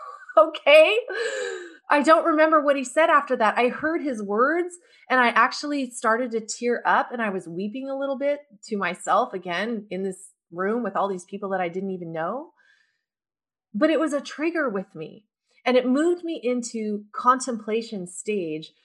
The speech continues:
when I started to think of opposing concepts. Like, "I don't do that. I do that.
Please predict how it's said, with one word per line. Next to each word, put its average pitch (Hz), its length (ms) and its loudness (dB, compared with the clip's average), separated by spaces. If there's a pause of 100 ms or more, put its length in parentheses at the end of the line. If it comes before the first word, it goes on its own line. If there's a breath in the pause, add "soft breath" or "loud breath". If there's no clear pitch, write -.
(180)
when 226 160 2
I 233 100 2
started 262 720 -2 (120)
to 226 160 -6 (180)
think 233 480 -4 (360)
of 233 400 4
opposing 240 760 0
concepts. 247 720 -8 (280 soft breath)
Like, 208 240 0
"I 220 80 0
don't 381 160 -4
do 185 120 -4
that. 151 340 -6
I 185 100 -8
do 214 200 -10
that. - 160 -16